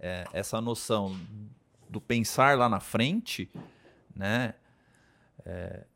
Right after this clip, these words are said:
ela já pode procurar desde o primeiro emprego, desde o primeiro momento que ela decida recolher, né?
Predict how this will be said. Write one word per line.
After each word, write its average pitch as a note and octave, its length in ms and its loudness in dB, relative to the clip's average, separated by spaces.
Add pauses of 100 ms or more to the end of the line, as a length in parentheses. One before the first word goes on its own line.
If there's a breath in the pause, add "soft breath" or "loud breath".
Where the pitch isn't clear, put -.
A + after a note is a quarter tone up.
(380)
ela G2 180 2
já F#2+ 140 -4 (460)
pode F2+ 220 -8
procurar B2+ 640 2
desde C3 640 2
o A3+ 40 -2
primeiro - 300 -2
emprego, D3+ 480 4
desde G2+ 300 0
o - 20 -12
primeiro E3 1040 6
momento D3+ 460 4
que - 120 -6
ela - 160 2
decida D#4+ 440 -2
recolher, D4+ 600 2
né? C#3+ 220 2